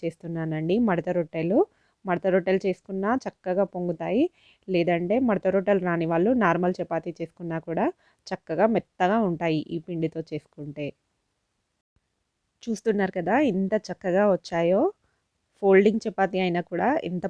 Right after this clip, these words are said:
పల్చగా వీలైతే అంత పల్చగా చేసుకోవచ్చండి. ఇప్పుడు నార్మల్ చపాతీ చేస్తున్నాను. నార్మల్ చపాతీ కూడా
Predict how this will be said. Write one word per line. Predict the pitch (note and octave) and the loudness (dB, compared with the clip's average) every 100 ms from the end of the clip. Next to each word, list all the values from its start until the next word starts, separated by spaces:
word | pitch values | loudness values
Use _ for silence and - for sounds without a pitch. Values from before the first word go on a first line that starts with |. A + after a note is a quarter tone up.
| - | -2
పల్చగా | E3+ D#3+ E3+ F#3 | -2 0 0 2
వీలైతే | F3+ E3 D#3+ G#3 A3 | 2 0 -2 -2 -2
అంత | E3+ D#3+ | -4 -6
పల్చగా | E3 D3+ F3 F3 - | -4 -4 -2 -4 -2
చేసుకోవచ్చండి. | E3 - E3 D#3+ - D#3 D#3 G3 F#4 _ _ _ _ - | -6 -6 -6 -6 -6 -8 -2 0 -2 _ _ _ _ -12
ఇప్పుడు | - G3+ A#3+ | -2 0 2
నార్మల్ | F3 E3 F3+ F#3 | 0 2 0 -2
చపాతీ | F#3 E3 E3 D#3+ | -4 -8 -6 -6
చేస్తున్నాను. | D#3+ - E3 D#3 D#3 B3 F#4 _ _ - | -8 -8 -8 -6 -4 -4 -4 _ _ -8
నార్మల్ | F3+ D#3+ F3+ F#3+ | -6 0 0 0
చపాతీ | F#3 E3 D#3+ E3 E3 | -2 -4 -6 -6 -4
కూడా | E3 | -2